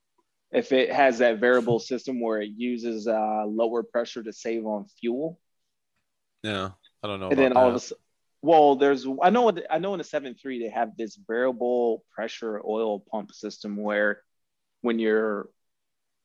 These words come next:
Speaker 1: somehow they're saving fuel by lowering the amount of, I don't know if they're lowering oil pressure, but they're lowering something with the oil flow or something. So it doesn't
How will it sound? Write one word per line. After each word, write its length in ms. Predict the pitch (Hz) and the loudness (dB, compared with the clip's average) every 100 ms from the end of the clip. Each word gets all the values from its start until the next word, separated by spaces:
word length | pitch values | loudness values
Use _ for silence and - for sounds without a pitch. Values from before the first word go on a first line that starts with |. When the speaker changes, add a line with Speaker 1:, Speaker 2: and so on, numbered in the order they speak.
| _ _ _ _ - | _ _ _ _ -10
Speaker 1:
somehow 440 | - 131 139 120 | -8 -2 0 0
they're 140 | 117 107 | 0 -4
saving 500 | - 131 135 123 110 | -6 -2 -2 -2 -10
fuel 440 | - 135 127 110 | -8 -4 -2 -2
by 200 | 107 104 101 - | -2 -4 -4 -14
lowering 640 | 98 113 123 131 123 117 110 | -8 -6 -4 -4 -4 -4 -2
the 140 | 107 | -2
amount 340 | 101 104 113 110 | 0 -2 -2 -2
of, 240 | 101 101 - _ _ _ _ _ _ _ _ _ - | -4 -8 -20 _ _ _ _ _ _ _ _ _ -8
I 60 | |
don't 100 | 139 | -6
know 160 | 127 135 | -2 -2
if 100 | 107 | -2
they're 160 | 120 | -4
lowering 320 | 110 127 131 120 | 2 2 2 2
oil 220 | 147 196 | 4 4
pressure, 320 | - 202 - | 4 2 2
but 160 | 131 120 | -4 -6
they're 80 | |
lowering 360 | 117 143 143 110 | -6 -4 -4 -4
something 360 | - 147 139 113 | -4 -4 -4 -8
with 100 | 101 | -8
the 80 | |
oil 380 | 101 113 104 92 _ _ | -2 -2 -2 -6 _ _
flow 280 | 110 113 120 | -4 -2 0
or 240 | 117 95 | -2 -4
something. 480 | - 123 113 - 214 _ _ _ _ _ _ _ _ _ _ _ _ _ | -6 -10 -10 -14 -18 _ _ _ _ _ _ _ _ _ _ _ _ _
So 240 | - - 117 | -6 0 0
it 100 | 101 | 4
doesn't 380 | 131 117 120 | 4 4 -4